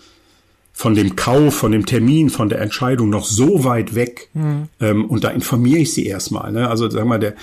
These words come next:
Speaker 1: der klassische Funnel ist ja nix anderes als das, was wir immer machen, was wir im Content-Marketing seit Jahren machen, im Marketing generell. Erstmal zu schauen, ähm,
Speaker 2: Wer
Speaker 1: wie
Speaker 2: hat
Speaker 1: weit
Speaker 2: überhaupt, hm.
Speaker 1: wer hat überhaupt Interesse an
Speaker 2: Hm.
Speaker 1: dem, ja?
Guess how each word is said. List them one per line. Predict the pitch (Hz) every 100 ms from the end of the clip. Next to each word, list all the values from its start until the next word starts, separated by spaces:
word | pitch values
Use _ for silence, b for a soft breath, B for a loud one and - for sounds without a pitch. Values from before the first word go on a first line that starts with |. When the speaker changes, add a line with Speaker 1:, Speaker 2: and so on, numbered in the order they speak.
| B B -
Speaker 1:
der | 98
klassische | - 117 131 - - 135
Funnel | - 120 147 135
ist | 127
ja | 117
nix | 113 127 -
anderes | - 127 131 127 -
als | 117
das, | 123 110
was | 123 -
wir | - -
immer | 156 160
machen, | 143 170 185 123
was | 113 123
wir |
im | 107
Content-Marketing | - 139 147 139 127 131 143 - 135
seit | 127 110
Jahren | 117 123 131
machen, | 120 127
im | 110
Marketing | 113 123 139 127 107
generell. | 113 110 117 160 - B B B B B 123
Erstmal | 123 131 113
zu | -
schauen, | - 123 123 127 120 B B B _ -
ähm, | 107 131
Speaker 2:
Wer | 170 165 165
Speaker 1:
wie |
Speaker 2:
hat | 170
Speaker 1:
weit | 156
Speaker 2:
überhaupt, | 147 135 139 - - -
hm. | 147 147
Speaker 1:
wer | 117 160 156
hat | 180
überhaupt | 143 139 -
Interesse | 123 - 202 - 120
an | 117
Speaker 2:
Hm. | 101
Speaker 1:
dem, | 98 92 104
ja? | 113 165